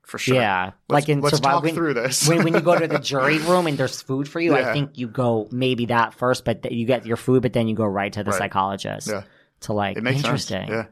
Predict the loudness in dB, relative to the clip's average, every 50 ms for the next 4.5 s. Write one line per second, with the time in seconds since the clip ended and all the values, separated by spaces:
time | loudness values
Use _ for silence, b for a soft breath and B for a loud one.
0 | b b b b b b b b -4 0 2 2 2 2 2 2 0 0 0 -2
1 | -4 -4 -2 -4 -4 -6 -8 -8 -2 -2 0 0 2 0 -2 0 0 0 0 0
2 | 0 0 -2 0 0 0 0 0 0 0 0 -2 -4 -4 -4 -4 -4 -4 -4 -4
3 | -4 -6 -6 _ -8 -8 -8 -8 -10 -10 -10 -10 -10 -8 -10 -10 -10 -12 -14 -16
4 | -18 -20 -20 _ _ -6 -4 -4 -4